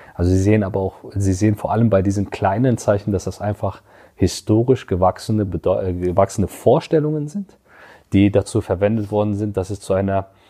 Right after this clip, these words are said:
zu einem Verfall der herrschenden Ordnung kommt, die die Menschen generell natürlich als negativ wahrnehmen.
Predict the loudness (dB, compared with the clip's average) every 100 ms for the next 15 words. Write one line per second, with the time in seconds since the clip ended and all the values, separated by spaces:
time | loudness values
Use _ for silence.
0 | -20 _ 0 2 0 -2 0 2 2 2
1 | 0 -2 -6 2 2 2 -2 -2 0 0
2 | 0 -2 -4 -2 -4 -2 -8 -16 _ -20
3 | _ _ 4 4 4 2 0 -2 -4 0
4 | 2 2 0 -2 -4 -4 -6 -6 -6 -8
5 | -2 0 0 0 -6 -8 -10 -10 -14